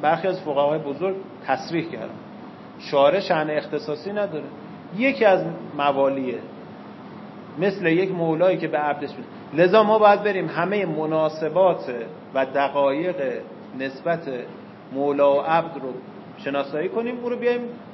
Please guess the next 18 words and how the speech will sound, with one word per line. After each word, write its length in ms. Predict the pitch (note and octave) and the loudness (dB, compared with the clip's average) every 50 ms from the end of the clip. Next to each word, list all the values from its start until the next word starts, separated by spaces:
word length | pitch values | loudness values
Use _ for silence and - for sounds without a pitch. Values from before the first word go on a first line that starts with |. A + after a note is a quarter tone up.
| - - | -16 2
بین 280 | - F3+ G#3 G#3+ G3+ F#3+ | 4 4 4 6 4 2
خودمون 400 | E3 - G#3+ A3 G#3+ G3 F3+ E3+ | 0 0 0 2 2 2 2 0
و 60 | D#3+ | -2
خداوند 440 | - - D#3+ D#3 D#3 D#3 D3+ D3 D3 | 0 0 -2 2 2 2 2 0 -2
متعال 560 | C#3+ C#3+ C3+ - C#3+ D3 D#3 E3 F3+ G#3 A3 A3 - - - - - - - - - - - - - - - - - - - - - - - - - - - | -6 -6 -8 -4 -2 0 0 2 2 2 0 -2 -6 -12 -14 -16 -16 -16 -18 -16 -18 -16 -16 -18 -18 -18 -18 -18 -16 -16 -16 -16 -16 -16 -16 -16 -16 -14 -6
پیاده 400 | - - D#3+ D3+ C#3+ C#3 C#3+ C#3 | 4 8 8 8 10 8 6 0
کنیم، 280 | B2+ B2+ A#2+ A#2 A2+ A2+ - | 0 -2 -6 -6 -8 -6 0
تطبیق 360 | C3 B2 A#2 - B2+ A#2+ A2 | 0 0 0 0 -6 -8 -8
بدیم. 200 | - - G#2 - - - - - - - - - - - - - - - - - - - - - - - - - - - - | -8 -12 -14 -14 -14 -18 -18 -18 -18 -20 -18 -18 -18 -18 -18 -16 -16 -16 -16 -14 -16 -16 -16 -14 -14 -14 -14 -14 -14 2 2
خب، 100 | F#3 F3+ | 2 4
این 200 | B3 B3+ B3 B3 | 4 2 4 6
یه 100 | A#3+ A#3 | 6 8
بحث، 380 | A3+ G3+ F3+ E3 D#3+ D#3+ E3+ | 10 8 8 6 2 0 2
یه 80 | F#3+ G#3 | 2 4
مبناست 540 | F#3+ F3 D#3 C#3+ C#3+ C#3 C3 B2 - - - | 6 6 6 6 4 2 -4 -6 -6 -10 -12
تو 60 | D3 | -12
شأن 380 | - - D3+ C3 B2+ B2+ B2 | -2 0 0 0 0 -2 -4
شارع. 300 | A2+ - A#2+ A2+ A2 G#2+ | -6 -6 -6 -6 -6 -6